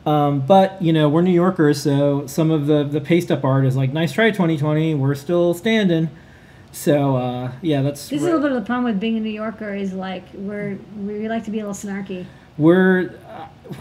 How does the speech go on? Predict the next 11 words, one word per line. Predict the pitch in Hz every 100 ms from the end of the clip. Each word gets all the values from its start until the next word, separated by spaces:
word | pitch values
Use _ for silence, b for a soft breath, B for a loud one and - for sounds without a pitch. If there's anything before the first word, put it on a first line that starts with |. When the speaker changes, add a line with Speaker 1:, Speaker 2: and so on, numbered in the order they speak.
| -
Speaker 1:
we're | 202
just | 233 247 -
very, | 180 - 135 135 160 190 196 175
very | 151 131 147 147
determined. | 123 120 - 127 110 110 107
Speaker 2:
Yeah. | 214 202 190 190 -
Speaker 1:
Um, | 123 120 117 117 113
Speaker 2:
It's | -
snarky. | 226 208 208 190 - - - - - - - - - B B - - - - - - -
Speaker 1:
here's | 156 139
some | - 147 135 131 131